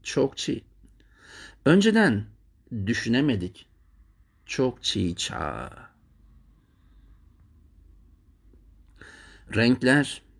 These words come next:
oldu bir kere. Geçti. Renkler. Düşünmek gerekli başlarken sen buna renk mi diyorsun?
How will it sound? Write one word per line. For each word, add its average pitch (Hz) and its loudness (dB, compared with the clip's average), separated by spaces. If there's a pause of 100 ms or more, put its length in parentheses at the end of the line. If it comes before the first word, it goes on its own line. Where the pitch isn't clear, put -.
(880)
oldu 127 2
bir 139 2
kere. 104 -6 (1080)
Geçti. 135 -6 (1300)
Renkler. 123 0 (640)
Düşünmek 190 2 (140)
gerekli 110 0
başlarken 110 0
sen 143 2
buna 151 6
renk 151 0
mi 160 -2
diyorsun? 120 0